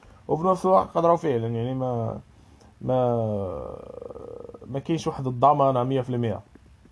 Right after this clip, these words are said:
بالنسبة ل-، لبارسا وكيفاش لعبت في الماتش ديال خيطافي، صراحة خيطافي معروفة ب-، ب-، باللعب ديالها. معروفة فرقة ما كتخافش، فرقة كت-، كتضغط عليك.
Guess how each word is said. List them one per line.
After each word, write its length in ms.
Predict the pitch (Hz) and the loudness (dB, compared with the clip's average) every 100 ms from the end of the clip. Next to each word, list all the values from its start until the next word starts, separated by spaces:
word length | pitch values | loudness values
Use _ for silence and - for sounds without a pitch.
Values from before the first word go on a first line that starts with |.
| _ _ _ _ - - - - - - - | _ _ _ _ -20 -20 -20 -20 -20 -20 -4
بالنسبة 640 | 160 185 175 180 185 196 | -2 0 -4 -2 2 4
ل-، 460 | 196 196 185 185 | 6 6 8 6
لبارسا 400 | 165 160 165 175 | 6 6 4 4
وكيفاش 420 | 170 175 156 151 135 | 0 0 -4 -2 -2
لعبت 220 | 127 143 | -2 -2
في 80 | 143 | 0
الماتش 260 | 143 143 | 0 0
ديال 180 | 135 156 | 0 0
خيطافي، 540 | 160 156 196 202 240 - - - - - - | 0 2 0 0 -4 -8 -12 -12 -12 -18 -20
صراحة 520 | - 233 220 214 214 | -2 4 4 4 2
خيطافي 420 | 202 202 202 208 | 2 2 4 4
معروفة 480 | 185 131 175 185 190 | 4 8 8 8 4
ب-، 120 | 175 | 4
ب-، 420 | 175 160 156 139 139 | 0 0 -4 -2 -2
باللعب 320 | 165 123 123 | 2 2 4
ديالها. 420 | 135 127 107 - - _ _ _ _ - _ _ _ _ _ - - | 4 6 4 0 -14 _ _ _ _ -20 _ _ _ _ _ -16 0
معروفة 420 | 135 147 156 151 | 4 4 4 0
فرقة 280 | 151 139 151 | -2 2 2
ما 140 | 151 | 2
كتخافش، 680 | 143 131 - 135 143 - - - - - - - | -2 -6 0 2 2 -4 -20 -20 -20 -20 -8 -4
فرقة 240 | 127 135 | -4 -2
كت-، 1040 | 147 127 127 127 123 120 117 113 110 110 | -4 -4 -4 -2 0 2 2 2 0 -2
كتضغط 420 | 120 120 127 139 123 | -6 -4 2 2 2
عليك. 300 | 127 143 | 0 0